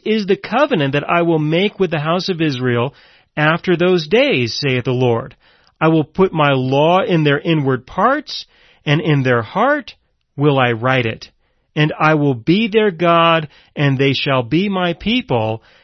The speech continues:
and they shall teach no more every man his neighbor, and every man his brother, saying,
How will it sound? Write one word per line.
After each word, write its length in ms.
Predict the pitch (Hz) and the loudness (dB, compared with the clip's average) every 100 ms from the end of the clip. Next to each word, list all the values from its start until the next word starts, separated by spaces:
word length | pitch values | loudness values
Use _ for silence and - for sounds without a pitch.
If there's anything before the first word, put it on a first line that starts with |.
| - | -6
and 260 | 147 143 123 | -2 -2 0
they 480 | 156 185 202 208 - | 0 2 0 -2 -10
shall 340 | - 156 143 | -6 -2 -2
teach 360 | - 170 147 - | -2 -4 -4 -4
no 380 | 127 151 254 | -2 0 0
more 420 | 277 269 294 135 117 | 0 0 0 0 0
every 400 | 165 180 202 190 | -2 0 0 0
man 240 | 180 185 | -2 0
his 220 | 175 143 | 0 -2
neighbor, 580 | 143 175 240 135 113 135 _ _ _ _ _ - | -2 0 -2 -2 -6 -8 _ _ _ _ _ -6
and 180 | 160 156 | -2 0
every 340 | - 180 208 | 2 0 2
man 200 | 202 190 | 0 2
his 160 | 180 147 | 0 0
brother, 360 | 135 190 214 123 | 0 0 2 -2
saying, 460 | - 147 127 120 | -2 -2 -2 -4